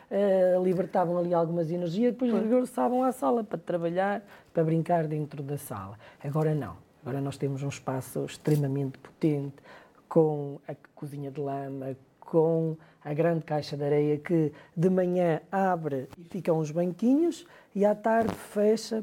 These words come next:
Speaker 1: para os, os, os animais não passarem por lá.
Speaker 2: Uhum.
Speaker 1: Temos ali os territórios da água, que é possível eles fazerem as pesquisas e as investigações.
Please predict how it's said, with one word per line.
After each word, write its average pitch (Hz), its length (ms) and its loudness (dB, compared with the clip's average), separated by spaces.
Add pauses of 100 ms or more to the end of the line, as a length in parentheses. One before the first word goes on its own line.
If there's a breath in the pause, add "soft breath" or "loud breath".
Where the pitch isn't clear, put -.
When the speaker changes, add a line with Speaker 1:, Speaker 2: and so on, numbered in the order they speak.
(120)
Speaker 1:
para 175 180 2
os, 165 100 0
os, 190 520 -6
os 160 260 -4
animais 165 400 2
não 151 140 -2
passarem 151 580 -4
por 156 220 -6
lá. 165 260 2 (200 loud breath)
Speaker 2:
Uhum. 214 420 0 (100)
Speaker 1:
Temos 233 320 4
ali 208 400 4
os 190 280 0
territórios 165 520 2
da 160 180 4
água, 156 360 2
que 151 120 -4
é 156 40 2
possível 160 520 0 (280 loud breath)
eles 160 220 2
fazerem 151 460 0
as 143 120 -4
pesquisas 147 540 -4
e 147 180 0
as 143 140 -4
investigações. 143 760 -2